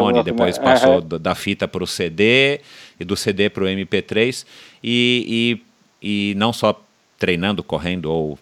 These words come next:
Speaker 2: pedalando, né? Aliás, pedalar ouvindo música é um pouco perigoso, não recomendo, mas você consegue pedalar ou dirigir ou fazer qualquer outra coisa ouvindo um conteúdo como se fosse, né, um, enfim, um conteúdo qualquer de, de rádio, de televisão, de jornal, ou mesmo um, um livro,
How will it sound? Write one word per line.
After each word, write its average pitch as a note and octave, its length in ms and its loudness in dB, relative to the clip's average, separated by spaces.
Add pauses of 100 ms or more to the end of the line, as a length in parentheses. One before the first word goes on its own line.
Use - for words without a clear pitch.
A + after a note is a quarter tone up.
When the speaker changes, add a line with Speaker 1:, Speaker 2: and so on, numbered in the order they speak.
Speaker 2:
pedalando, E2 540 -4
né? E2+ 160 -4
Aliás, D#2 220 -6
pedalar D2+ 340 -6
ouvindo D2+ 340 -8
música D2 280 -12
é - 20 -12
um - 20 -14
pouco - 200 -12
perigoso, D#2 580 -4
não C#2+ 80 -12
recomendo, E2 640 -4 (580)
mas F#2+ 960 -4
você G2+ 300 -2
consegue A2 440 0
pedalar G2 500 2
ou G2+ 120 2
dirigir F#2 600 0
ou G#2 100 2
fazer G2 260 -2
qualquer - 200 -4
outra F#2+ 220 -2
coisa C3+ 920 -2 (120)
ouvindo A2+ 400 2
um B2 60 -2
conteúdo A#2 640 0
como B2+ 180 -6
se B2 100 -8
fosse, G2+ 640 -4
né, G2 200 -4
um, D#2 140 -8
enfim, C#2+ 320 -12 (680)
um E2 80 -14
conteúdo F#2+ 400 -2
qualquer A2 360 4
de, D2+ 240 -8
de D#2 120 -10
rádio, E2 320 0
de C#2+ 100 -12
televisão, D#2+ 420 -4
de D2 80 -10
jornal, E2 260 -2
ou G2+ 80 0
mesmo F#2+ 280 0
um, A#2 220 -4
um A#2+ 160 0
livro, G2+ 380 0